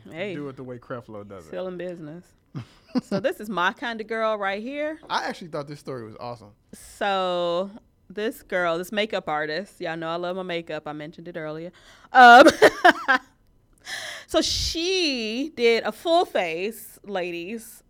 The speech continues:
Speaker 1: while in labor <laughs> at the hospital, just in the bed. You know those little hospital trays that just go over your lap?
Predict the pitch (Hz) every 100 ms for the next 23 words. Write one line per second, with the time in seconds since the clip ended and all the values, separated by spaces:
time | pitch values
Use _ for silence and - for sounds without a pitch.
0 | - 208 208 220 240 269 220 190 180 160
1 | 220 - - - _ - 1077 988 554 _
2 | _ _ _ - 320 320 254 208 185 -
3 | 196 185 226 254 262 277 262 247 202 190
4 | - _ _ _ _ - - - 247 226
5 | 214 208 202 196 226 233 254 208 214 233
6 | 202 247 190 185 190 196 208 196 208 202
7 | 202 208 202